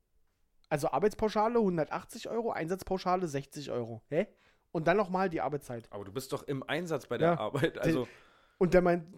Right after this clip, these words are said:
Speaker 1: der meinte auch so, der war völlig verklatscht, Alter, der hatte irgendwelche Beruhigungsmittel genommen oder so. Der meint so, "Nein, nein, das eine Einsatzpauschale, das andere Arbeitspauschale." <laughs> Und der hat gefragt, "Stopp, was ist der Unterschied?"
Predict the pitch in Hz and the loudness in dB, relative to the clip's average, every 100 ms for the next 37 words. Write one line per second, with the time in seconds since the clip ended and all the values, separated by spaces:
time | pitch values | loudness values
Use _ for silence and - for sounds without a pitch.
0 | 151 165 170 180 156 165 156 131 123 - | -2 2 4 2 2 0 0 -4 -8 -6
1 | - 147 143 131 - - 131 127 - - | -4 -4 -4 -10 -10 -10 -10 -10 -10 -10
2 | 117 113 113 120 123 127 131 127 143 147 | -8 -8 -8 -8 -6 -6 -6 -6 -4 -4
3 | 135 127 123 120 117 117 117 131 139 - | -6 -6 -4 -4 -6 -8 -8 -8 -10 -18
4 | - - 127 135 131 117 - 113 127 135 | -20 -14 -8 -6 -6 -8 -12 -6 -4 -2
5 | 143 147 143 120 110 120 113 127 135 139 | 0 0 0 -2 -8 -8 -6 -4 -2 -2
6 | 139 135 131 _ - 147 156 151 - 151 | -2 -2 -6 _ -4 -2 -2 -2 -2 -2
7 | 143 151 151 156 156 - _ - 123 131 | 0 2 2 0 -4 -8 _ -10 -6 -4
8 | 139 139 135 135 - - 135 139 - 131 | -4 -4 -4 -6 -8 -4 -2 0 -2 -6
9 | 120 - 117 113 110 - _ _ _ - | -6 -8 -10 -10 -14 -18 _ _ _ -4
10 | - 185 220 139 196 190 170 147 - - | 2 4 4 8 8 8 6 -6 -8 -18
11 | _ - - 160 - - - _ _ _ | _ -4 2 2 2 -6 -14 _ _ _
12 | 120 120 113 113 151 - 156 170 165 131 | -16 -16 -12 0 0 2 0 0 -4 -8
13 | 127 | -14